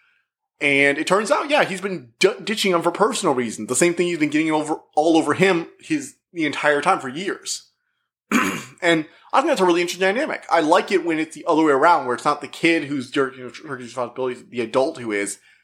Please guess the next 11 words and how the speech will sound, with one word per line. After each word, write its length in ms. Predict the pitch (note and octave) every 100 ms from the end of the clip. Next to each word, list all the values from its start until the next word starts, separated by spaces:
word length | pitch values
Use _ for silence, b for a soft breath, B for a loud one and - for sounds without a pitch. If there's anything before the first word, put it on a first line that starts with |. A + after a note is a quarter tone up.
| b _
and 160 | D3+
he 60 | C#3+
finds 260 | C#3 C3+ C3
out, 220 | B2 - - _
"You've 320 | G#2+ C#3+ C#4
been 280 | C4+ E3+ B2
bullshitting 640 | D#3+ C4 - - F#3+ D3
me 100 | C3
the 140 | A#2 A2+
whole 140 | A#2
time." 400 | B2+ B2 A#2+